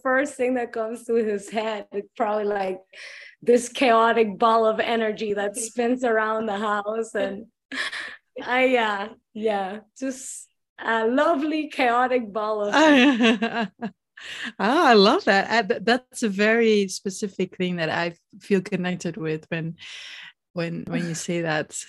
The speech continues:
Speaker 2: like, yeah, that's Debbie, all right. Yeah. <laughs>
Speaker 1: Yeah, he, he sees everything. So I think, um, I think, um, I'm working on taking my ninety seconds to breathe, you know, because it's normally I'm, like,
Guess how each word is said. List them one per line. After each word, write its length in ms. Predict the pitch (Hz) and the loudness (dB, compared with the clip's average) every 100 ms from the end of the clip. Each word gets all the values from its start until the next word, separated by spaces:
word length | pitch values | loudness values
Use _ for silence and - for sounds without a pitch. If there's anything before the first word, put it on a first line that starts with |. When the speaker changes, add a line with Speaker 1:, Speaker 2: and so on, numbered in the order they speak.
| 185 | -6
Speaker 2:
like, 160 | 170 | -4
yeah, 280 | 196 180 175 208 - | 0 0 -2 -8 -6
that's 240 | 190 190 | -6 -2
Debbie, 380 | 202 214 190 185 | 2 2 4 2
all 120 | 175 | 0
right. 280 | 175 170 175 | -4 -4 -4
Yeah. 360 | 233 202 175 185 _ - - | 0 0 0 -6 _ -16 -4
<laughs> 120 | 269 262 269 277 - _ _ _ - - - _ _ _ | -2 -2 -4 -10 -14 _ _ _ -20 -20 -20 _ _ _
Speaker 1:
Yeah, 140 | 226 233 | -4 0
he, 320 | 277 330 359 | 0 0 -2
he 180 | 302 339 | -2 -2
sees 240 | 330 311 | -2 -6
everything. 600 | 269 233 208 208 185 185 208 | -4 -2 -4 -6 -10 -12 -14
So 460 | - 190 190 185 185 _ _ _ _ _ | -12 -10 -8 -10 -12 _ _ _ _ _
I 140 | 196 | -10
think, 460 | 208 226 220 233 240 | -8 -8 -6 -6 -4
um, 480 | 208 185 180 190 202 _ _ _ _ _ _ | -4 -4 -6 -10 -16 _ _ _ _ _ _
I 120 | 175 190 | -12 -10
think, 420 | 214 190 196 214 | -8 -8 -8 -6
um, 960 | 190 180 170 160 208 208 262 247 214 _ | -4 -4 -6 -10 -14 -16 -16 -18 -20 _
I'm 160 | 208 208 | -10 -4
working 420 | 208 220 220 277 | -2 -2 0 -2
on 200 | 233 214 | 0 -4
taking 320 | 214 233 240 254 | 0 0 2 0
my 160 | 233 | 0
ninety 340 | 226 220 233 254 | -2 -2 -2 -4
seconds 640 | - 220 220 262 320 - | -2 -4 -2 -4 -2 -4
to 120 | 247 | -6
breathe, 500 | 226 226 262 320 349 | -4 -4 0 -2 0
you 140 | 262 | 0
know, 340 | 208 208 240 269 | 0 -4 -6 -6
because 340 | 247 240 208 | -8 -6 -6
it's 240 | 214 214 202 | -6 -8 -6
normally 480 | 220 220 233 220 208 | -6 -4 -4 -4 -4
I'm, 180 | 202 | -6
like, 280 | 190 180 170 | -8 -10 -12